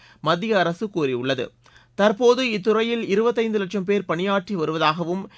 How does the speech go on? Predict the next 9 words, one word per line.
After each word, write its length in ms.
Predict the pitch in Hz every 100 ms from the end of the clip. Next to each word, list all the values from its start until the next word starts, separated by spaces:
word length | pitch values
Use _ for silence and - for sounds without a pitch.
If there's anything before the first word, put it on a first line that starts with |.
| -
இந்த 240 | - 220 233
எண்ணிக்கையை 680 | 220 233 262 269 247 240 190
இரட்டிப்பாக்குவதில் 840 | 208 202 - 196 196 185 180 214
மத்திய 380 | 175 165 220 208
அரசு 300 | 185 180 202
முனைப்புடன் 520 | 175 175 196 208 214
உள்ளதாக 480 | 180 165 156 156 190
தகவல்கள் 560 | 190 165 185 175 170 156
தெரிவிக்கின்றன. 720 | 151 147 135 143 143 113